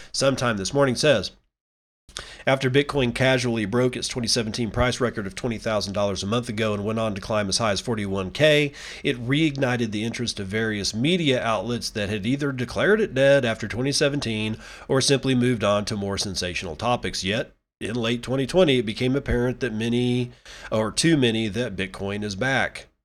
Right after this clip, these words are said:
Again, it never leaves. I don't know why you even, B T C Times, you should be ashamed of saying that. "As institutional investors increasingly look or took notice of the asset for its gold-like properties and capabilities as an inflation hedge,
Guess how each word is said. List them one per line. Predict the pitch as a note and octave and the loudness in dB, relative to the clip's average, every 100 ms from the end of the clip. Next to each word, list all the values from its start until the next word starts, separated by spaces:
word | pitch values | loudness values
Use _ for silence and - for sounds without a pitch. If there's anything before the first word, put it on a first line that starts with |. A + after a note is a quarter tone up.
| - | -10
Again, | F#2+ A2 A#2 G2 E2+ | -8 -2 -2 -2 -4
it | A2+ | -2
never | E3 G#3 A#3 | 0 2 2
leaves. | D#3+ G#3 E3+ F#2 - | 0 0 -2 -4 -6
I | - | -6
don't | G3 | -6
know | A2+ | -6
why | G2 G#2+ | -4 -2
you | A2 A2 | -2 -2
even, | A2+ G#2 F#2+ - - _ A#2 | -2 -4 -10 -16 -20 _ 0
B | D#3+ | 0
T | F#3+ D#3+ | 2 0
C | B2+ G#2 | 0 -2
Times, | - A#2 F#2+ F#2 | 0 0 0 -2
you | G#2+ | -4
should | A2+ | -6
be | F#2+ F#2+ | -4 -4
ashamed | F#2 A2+ G#2 F#2+ | -2 -2 -2 -4
of | E2 | -4
saying | G#2+ F#2+ E2 | -2 -2 -4
that. | D2+ D2 - - - - - - | -6 -8 -12 -14 -12 -12 -6 0
"As | C3+ D3 | 2 2
institutional | D#3+ - C3+ C#3+ C#3 C#3+ A#2 | 0 -2 -2 0 0 0 -2
investors | G#2+ G2 G#2+ G#2 F2+ | -2 -2 -2 -4 -6
increasingly | F#2+ A#2 B2 C3 G#2+ G2+ | -4 -2 -2 -2 -4 -4
look | F#2 G#2 A2 - | -4 -4 -6 -6
or | G#2+ F#2 | -6 -2
took | - A#2 G2+ | 0 0 0
notice | A2+ A2 G2+ - - | 0 0 -2 -2 2
of | B2+ B2+ | 2 2
the | A#2+ | 0
asset | G2 G#2 - G2+ | 2 2 0 -4
for | - G2+ | -4 -6
its | G2 | -6
gold-like | A2 F#2 A2+ A2 F#2 G2+ F2+ | -6 -4 -2 -4 -2 -2 -2
properties | A#2+ A2+ A2 F#2+ G2 E2+ | 0 2 2 -2 -2 -4
and | F2 | -6
capabilities | E2+ A2 F2 F2+ A2 G#2+ G2 F#2+ | -6 -6 -6 -6 -4 -4 -4 -4
as | F#2 F#2 | -4 -4
an | |
inflation | F2+ F#2 A#2 A#2+ F2+ | -6 -2 0 0 -2
hedge, | F#2 F#2+ G#2 | -4 -4 -4